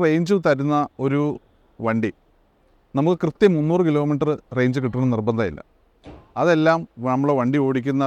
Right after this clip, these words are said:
റോഡ് കണ്ടീഷനും, ആ, നമ്മുടെ ഡ്രൈവിംഗ് സ്റ്റൈലെല്ലാം അനുസരിച്ച് വ്യത്യാസം വന്നുകൊണ്ടിരിക്കും.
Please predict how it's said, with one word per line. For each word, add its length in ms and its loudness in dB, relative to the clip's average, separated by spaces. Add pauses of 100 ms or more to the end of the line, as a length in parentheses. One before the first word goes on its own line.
റോഡ് 260 0
കണ്ടീഷനും, 500 -2 (680)
ആ, 80 -4 (340)
നമ്മുടെ 400 0
ഡ്രൈവിംഗ് 420 0
സ്റ്റൈലെല്ലാം 540 0
അനുസരിച്ച് 440 -2 (160)
വ്യത്യാസം 400 -2
വന്നുകൊണ്ടിരിക്കും. 500 -4